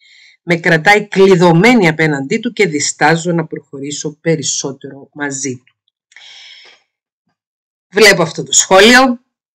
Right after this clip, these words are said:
το κάνω από κον-, απεικόνιση οθόνης, το βάζω στις σημειώσεις μου και μελλοντικό vlog και μετά από λίγο έρχεται, ε,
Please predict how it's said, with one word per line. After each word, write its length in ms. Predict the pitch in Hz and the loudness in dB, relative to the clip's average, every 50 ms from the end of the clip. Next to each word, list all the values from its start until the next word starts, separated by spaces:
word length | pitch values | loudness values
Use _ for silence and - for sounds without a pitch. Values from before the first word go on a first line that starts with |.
| _ _ _ _ _ _ _ | _ _ _ _ _ _ _
το 120 | - 190 175 | -8 -6 0
κάνω 240 | 180 185 180 180 | 2 4 4 4
από 180 | 170 160 - 143 | 2 -4 -6 -12
κον-, 240 | - 156 151 151 151 | -8 -6 -6 -6 -4
απεικόνιση 760 | - 170 165 160 175 165 - - 180 170 165 160 151 156 - 147 | -2 -4 -2 -2 -4 -8 -4 -2 0 0 0 0 -2 -4 -6 -8
οθόνης, 760 | - - - 220 220 226 226 226 233 226 - - - _ _ _ _ _ _ - | -10 -6 -2 0 0 0 0 -2 -2 -4 -6 -12 -14 _ _ _ _ _ _ -8
το 120 | - 202 | -6 0
βάζω 260 | 185 190 185 175 175 | 2 2 2 2 0
στις 260 | 170 156 - 165 - - | -4 -6 -6 -6 -6 -4
σημειώσεις 460 | - 160 151 151 156 151 156 156 143 | -4 -4 -4 -4 -4 -4 -6 -8 -10
μου 80 | 147 | -10
και 100 | 135 143 | -10 -8
μελλοντικό 500 | 139 143 139 135 127 123 127 123 139 147 151 | -10 -10 -8 -10 -10 -12 -12 -14 -16 -10 -6
vlog 180 | 226 240 240 240 240 _ _ | -2 -2 -2 -2 -4 _ _
και 140 | - 285 | -4 -2
μετά 200 | 240 180 156 170 | -2 -2 0 0
από 160 | 170 165 160 147 | -2 -2 -2 -8
λίγο 480 | 139 143 156 165 170 180 180 180 _ _ _ _ _ _ | -6 -4 -4 -2 -2 -4 -6 -6 _ _ _ _ _ _
έρχεται, 720 | - 170 170 170 - - 175 156 160 170 170 175 185 175 _ _ _ _ _ _ _ _ _ _ _ _ _ _ _ _ | -4 -4 -4 -4 -4 -10 -10 -6 -4 -4 -4 -4 -6 -10 _ _ _ _ _ _ _ _ _ _ _ _ _ _ _ _
ε, 420 | - 151 147 143 143 139 139 139 | -8 -6 -6 -4 -4 -6 -6 -6